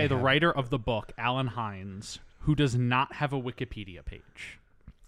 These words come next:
Speaker 2: which can, implies to me you may have gotten your wish.
Speaker 1: <laughs> Yeah.
Speaker 2: Wait, Alan Hines is the writer.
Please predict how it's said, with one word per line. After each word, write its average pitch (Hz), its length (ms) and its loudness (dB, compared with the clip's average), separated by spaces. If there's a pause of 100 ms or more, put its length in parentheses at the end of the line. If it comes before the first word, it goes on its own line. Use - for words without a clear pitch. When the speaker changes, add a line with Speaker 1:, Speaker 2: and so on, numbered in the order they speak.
(140)
Speaker 2:
which 127 200 -6
can, 147 220 -2
implies 185 680 2
to - 80 6
me 131 480 4 (880)
you 143 120 -2
may 139 160 4
have 131 120 0
gotten 123 240 0
your 110 120 -4
wish. 95 400 -12
Speaker 1:
<laughs> - 40 2 (1080)
Yeah. 95 120 -6
Speaker 2:
Wait, 147 180 2 (220)
Alan 156 260 2
Hines 151 600 4 (140)
is 127 160 -6
the 143 100 0
writer. 127 560 4